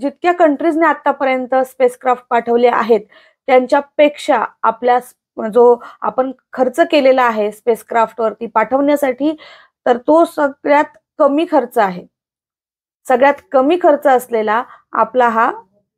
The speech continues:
प्रयोग होता. आणि दुसरी गोष्ट म्हणजे प्राऊड मोमेंट अजून एक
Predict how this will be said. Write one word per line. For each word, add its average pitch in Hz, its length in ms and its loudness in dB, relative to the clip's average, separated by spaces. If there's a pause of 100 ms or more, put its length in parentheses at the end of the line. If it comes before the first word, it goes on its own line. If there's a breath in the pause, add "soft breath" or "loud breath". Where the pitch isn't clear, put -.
(200)
प्रयोग 240 320 6
होता. 214 280 -4 (640)
आणि 247 140 -8
दुसरी 277 380 0
गोष्ट 285 360 2
म्हणजे 240 460 -6 (220)
प्राऊड 262 260 2
मोमेंट 269 540 -6
अजून 262 340 -4
एक 302 160 -6